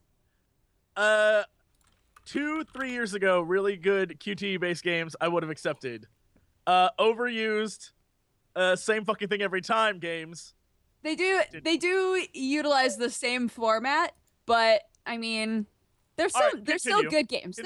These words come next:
Speaker 2: still
Speaker 1: Continue.
Speaker 2: good games. Anyways, so taking that, that, that format and then applying it to Minecraft and making a Minecraft spinoff, I don't think they realized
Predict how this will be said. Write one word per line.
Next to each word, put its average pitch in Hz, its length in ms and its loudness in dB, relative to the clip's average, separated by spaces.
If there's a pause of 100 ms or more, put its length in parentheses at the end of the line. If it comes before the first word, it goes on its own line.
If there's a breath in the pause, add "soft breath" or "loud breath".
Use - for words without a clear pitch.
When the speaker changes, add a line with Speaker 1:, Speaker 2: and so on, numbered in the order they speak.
Speaker 2:
still 294 200 -2
Speaker 1:
Continue. 135 80 -6
Speaker 2:
good 151 180 -4
games. - 300 -20
Anyways, 294 320 -2 (280 soft breath)
so 226 640 2 (640)
taking 311 340 -2
that, 202 320 2 (280)
that, 202 280 -2
that - 260 -2
format 208 540 0
and 196 180 0
then 196 100 2
applying 220 520 2
it 180 220 -2 (180)
to 185 520 0
Minecraft 185 600 0
and 180 100 -4
making 170 260 -4
a 165 60 -2
Minecraft 185 540 -2
spinoff, 269 400 2
I 214 140 2
don't 302 220 2
think 262 180 -4
they 226 140 -2
realized 196 680 0